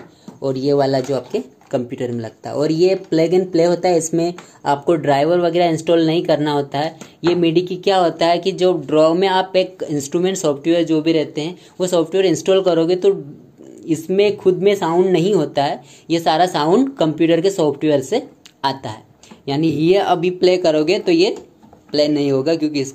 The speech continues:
ये only MIDI की का मतलब होता है कि की, की आती है, जो कि आप यहाँ से की press करोगे तो जो software के अंदर, आपके डॉ के अंदर जो software install होगा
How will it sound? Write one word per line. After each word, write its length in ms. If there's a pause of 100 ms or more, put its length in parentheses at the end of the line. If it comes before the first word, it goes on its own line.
(100)
ये 220 (220)
only 320
MIDI 280
की 120
का 140
मतलब 280
होता 180
है 60
कि 140
की, 200
की 220
आती 360
है, 120 (460)
जो 220
कि 160 (260)
आप 300
यहाँ 200
से 120
की 240
press 340
करोगे 380
तो 140
जो 120
software 500
के 140
अंदर, 240
आपके 260
डॉ 200
के 120
अंदर 240
जो 100
software 380
install 360
होगा 260